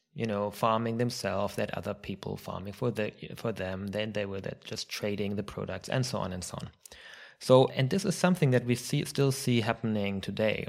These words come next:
right? So we break out businesses that's specializing on something. We break apart value chains, uh, where we s-, focus on just, like, part of the value chain.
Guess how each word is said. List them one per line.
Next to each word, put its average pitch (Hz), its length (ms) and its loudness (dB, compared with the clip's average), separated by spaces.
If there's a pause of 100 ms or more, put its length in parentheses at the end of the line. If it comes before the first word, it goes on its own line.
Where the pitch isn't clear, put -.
right? - 220 -6
So 104 280 -4 (360)
we 120 100 0
break 123 400 6
out 110 300 2
businesses 107 560 -2
that's 98 140 -4
specializing 98 680 -4
on 95 100 -4
something. 98 540 -6
We 101 80 -2
break 104 380 -4
apart 101 420 -2
value 95 280 -2
chains, 95 500 -6 (480)
uh, 98 240 -2
where 98 500 -2
we 107 60 -4
s-, - 200 -8
focus 104 360 -2
on 98 340 -2
just, 104 360 -4
like, 98 200 -4
part 101 320 0
of 95 80 -4
the 104 80 -4
value 92 320 -6
chain. 98 380 -6